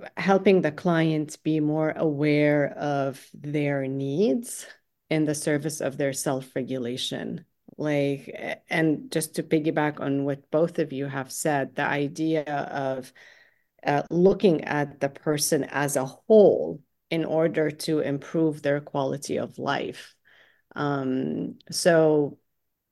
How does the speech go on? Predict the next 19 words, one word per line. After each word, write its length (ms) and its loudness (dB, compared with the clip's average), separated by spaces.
yes, 340 0
they 160 2
come 260 2
in 160 2
with 140 -2
symptoms, 960 0
uh, 200 0
but 200 0
we're 140 4
not 280 4
just 540 0
looking 420 -2
at 380 -2
alleviating 800 -2
the 100 -8
symptoms 880 -4
in 180 2
the 100 0
moment. 760 -2